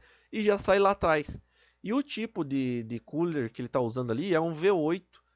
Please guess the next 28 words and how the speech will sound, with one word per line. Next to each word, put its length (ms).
certo? 440
É 60
um 80
cooler 320
V 120
oito, 340
dá 140
pra 340
saber 240
pelo 200
tamanho, 560
é, 200
do 160
dissipador, 720
tá? 260
Ó, 340
é 120
um 100
V 140
oito 380
aqui, 180
um 60
da 100
Cooler 340
Master. 400
Esse 180
dissipador 540
aqui, 340